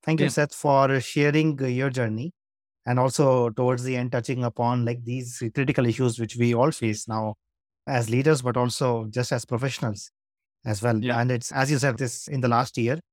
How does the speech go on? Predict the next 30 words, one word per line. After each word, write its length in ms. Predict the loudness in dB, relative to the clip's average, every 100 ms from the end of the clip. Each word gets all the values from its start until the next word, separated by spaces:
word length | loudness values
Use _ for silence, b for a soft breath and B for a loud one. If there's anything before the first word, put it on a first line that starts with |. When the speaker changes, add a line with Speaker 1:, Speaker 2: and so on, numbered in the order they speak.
| _ _ _ _
Speaker 1:
this 400 | -6 -4 -6 -12 0
change 240 | 4 4
has 180 | 4 2
been 160 | 0 0
so 220 | 0 0
sudden, 420 | 0 0 0 -2 -6 _ _ _ _ -6
uh, 60 |
and 340 | -2 0 0 -2
it 120 | -2
has 120 | -4
put 140 | -2
a 20 | 0
lot 220 | 2 2
of 80 | 0
people 240 | -2 -2
into 240 | -4 -4
anxiety. 640 | -4 -2 -2 -2 -4 -10 -12 _ _ _ _
Uh, 200 | -2 0
but 160 | 0 0
at 100 | -2
the 80 | -2
same 320 | 0 0 0
time, 220 | -2 -2
there's 180 | -2 0
a 40 |
lot 140 | 0 0
of 120 | -2
opportunities, 720 | -4 -6 -4 -6 -2 -4 -2
and 240 | -2 -2
there, 180 | -4 -8